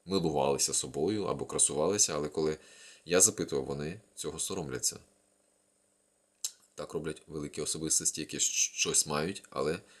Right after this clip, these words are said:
не хо-, не хочуть про це розповідати, щоб знали про це інші. Про якісь досконалості. Також і,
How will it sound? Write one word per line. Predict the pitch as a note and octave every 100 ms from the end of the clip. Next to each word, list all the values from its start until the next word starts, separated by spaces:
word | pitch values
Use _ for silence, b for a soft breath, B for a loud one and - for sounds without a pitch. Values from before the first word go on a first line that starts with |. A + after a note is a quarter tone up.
| B B
не | D#2
хо-, | D#2 D#2 - -
не | D#2
хочуть | - D#2+ - G2 -
про | -
це | D2 D2+
розповідати, | D2+ - C#2+ C#2 C#2+ D2 C#2+
щоб | - C#2+
знали | D2+ C#2 C#2+
про | C#2
це | - C2+
інші. | B1+ A#1+ - - B B B B B B B B _
Про | C#2
якісь | - D2+
досконалості. | - - D2+ C2+ B1+ B1+ - A#1+ - _ _ _ _ _ _ - - B B B _ _ _ -
Також | D#2+ G2+ -
і, | E2 E2